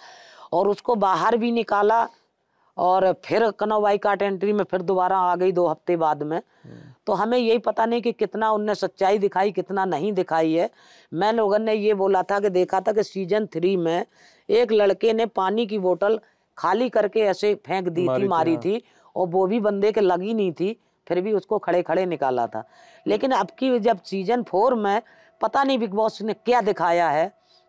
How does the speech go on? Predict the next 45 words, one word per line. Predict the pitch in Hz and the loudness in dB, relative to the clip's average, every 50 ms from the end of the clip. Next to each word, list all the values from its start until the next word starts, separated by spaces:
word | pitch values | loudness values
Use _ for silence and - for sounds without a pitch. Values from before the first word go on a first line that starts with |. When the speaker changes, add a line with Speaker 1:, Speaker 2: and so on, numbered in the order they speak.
| - 160 | -10 -4
Speaker 1:
डोली | 156 170 180 190 208 220 | 0 0 2 2 2 0
बिंद्रा | 190 190 190 180 180 185 185 | 0 -2 -2 0 0 0 0
का | 190 190 | 0 -2
पूरा | 180 175 175 175 175 | -2 -2 -2 -2 -2
चरित्र | 175 - 170 156 165 180 170 165 _ 156 | -2 -2 -4 -2 -2 -4 -4 -6 _ -8
नहीं | 160 139 120 170 190 | -8 -6 -4 -4 -4
दिखाया | 170 165 - - 143 147 147 151 143 | -4 -4 -4 -2 -2 0 0 0 0
है | 139 151 160 | 0 0 -2
कि | - 151 | -4 -6
नहीं, | 147 147 147 156 127 113 117 110 | -8 -8 -10 -10 -12 -16 -18 -16
नहीं | 107 123 143 156 | -14 -12 -10 -6
बता | 156 147 131 - 143 | -6 -4 -2 -2 -4
सकते। | 135 - 139 - _ - 196 202 - - - - - - - - | -4 -4 -8 -8 _ -6 -6 -6 -8 -12 -20 -20 -20 -20 -8 -4
इसने | 196 190 185 185 220 240 | -4 -4 -4 -2 -4 -2
तो | 240 - 240 226 214 - - - | 0 0 0 0 0 -2 -4 -4
लोहे | 180 185 190 180 170 208 | -2 0 0 0 0 -2
की | 202 202 214 190 | -2 -2 -2 0
राड | 180 196 220 220 | 0 0 0 0
मारी | 214 185 156 135 127 120 | -2 -2 -2 -2 -4 -6
थी | 104 - 107 - - _ | -8 -10 -16 -20 -18 _
Speaker 2:
हम्म। | 143 139 135 127 120 113 113 120 _ _ | -14 -12 -12 -12 -14 -16 -18 -20 _ _
Speaker 1:
और | - 175 | -6 -6
फिर | 170 - 175 196 214 | -4 -2 -2 -2 0
भी | 208 240 247 240 | 0 0 -2 -2
कनो | 190 - 226 226 226 233 226 | -2 -2 -2 0 2 2 2
ये | 220 208 226 220 220 214 | 2 2 2 2 0 0
दो-, | 175 170 151 - _ - | -2 -4 -8 -12 _ -6
दोबारा | 160 180 185 190 190 196 | -4 -2 0 2 2 2
आ | 196 190 180 185 | 2 0 0 0
गई | 180 180 180 170 | 0 0 -2 -2
थी | 139 - 156 151 | -4 -6 -10 -10
अंदर। | 143 143 139 | -10 -8 -4
Speaker 2:
डॉली | - 139 147 156 160 | -2 0 2 2 2
बिंद्रा, | 156 151 151 156 156 | 2 0 0 0 0
मनोज | 151 147 147 151 151 147 | 0 0 -2 -2 -2 -2
तिवारी | - 147 143 139 139 143 151 | -2 0 0 0 0 0 0
या | 151 139 | -2 -2
श्वेता | - - 143 139 147 | -2 -4 -2 -2 0
तिवारी | 147 147 143 143 | 0 2 0 0
से | 135 | 0
किसी | 143 139 139 | -2 -4 -4
से | 147 | -2
बातचीत | 143 139 135 131 - 156 139 | -2 0 -2 -2 -2 -4 -4
होती | 139 135 - 202 | -4 -4 -4 -6
है? | 196 147 131 | -6 -8 -8